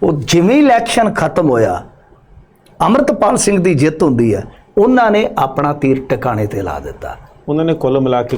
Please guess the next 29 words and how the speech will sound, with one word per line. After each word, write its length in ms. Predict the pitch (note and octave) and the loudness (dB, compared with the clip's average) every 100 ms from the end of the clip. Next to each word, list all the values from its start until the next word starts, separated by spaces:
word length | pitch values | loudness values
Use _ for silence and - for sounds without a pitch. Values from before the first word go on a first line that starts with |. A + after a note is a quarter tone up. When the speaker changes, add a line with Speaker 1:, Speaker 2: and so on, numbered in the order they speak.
| C#3+ | -2
Speaker 2:
ਘੁੰਮ 140 | C3 | -4
ਫਿਰ 160 | A#2 A#2 | -2 -2
ਕੇ 140 | C3 | -2
ਆ 60 | A#2 | -2
ਕੇ 120 | C3 | -2
ਮਾਨ 220 | A#2+ A#2 | -2 -2
ਸਾਹਿਬ 240 | A2+ C3+ B2 | -2 0 0
ਨੂੰ 120 | C3 | 0
ਘੇਰਨਾ 280 | B2+ A2 A2 | 0 2 0
ਹੁੰਦਾ 200 | B2+ C#3 | 0 0
ਤੇ 200 | C#3 C#3+ | 2 2
ਇਸ 120 | C#3 | 2
ਮੁੱਦੇ 240 | C#3 C3+ C3 | 2 2 4
ਤੇ 80 | E4+ | 4
ਉਹਨਾਂ 200 | F#4+ F#4+ | 4 4
Speaker 1:
ਬਿਲਕੁਲ, 200 | F4 D4+ | 4 4
Speaker 2:
ਨੇ 60 | |
ਘੇਰ- 240 | G3 A#3+ B3 | 4 4 2
Speaker 1:
ਬਿਲਕੁਲ, 580 | A3+ A#3+ A3+ F3+ D3+ | 2 4 4 4 2
ਕਿ 200 | G3 A3 | 2 2
ਪੰਜਾਬ 680 | A3+ G#3 D#3+ D3 D#3 F3+ F#3+ | 2 2 2 2 2 0 -2
ਸਰਕਾਰ 580 | E3 E3 D3+ D#3 D3+ D#3+ | -2 -2 -2 0 0 0
ਤੇ 160 | F3+ | 0
ਦਬਾਅ 340 | D3 C3 C3 C3+ | 0 2 2 0
ਬਣਵਾਇਆ 480 | A#2+ A2 G2 F#2+ F#2 | 0 -2 -2 -2 -6
ਜਾਵੇ। 340 | F#2 - E2 | -12 -14 -6
ਜਿਸ 180 | A2 A#2 | -2 0
ਤਰ੍ਹਾਂ 260 | A#2 C3+ B2+ | 0 0 2
ਦੀ 320 | B2 A#2 | 2 2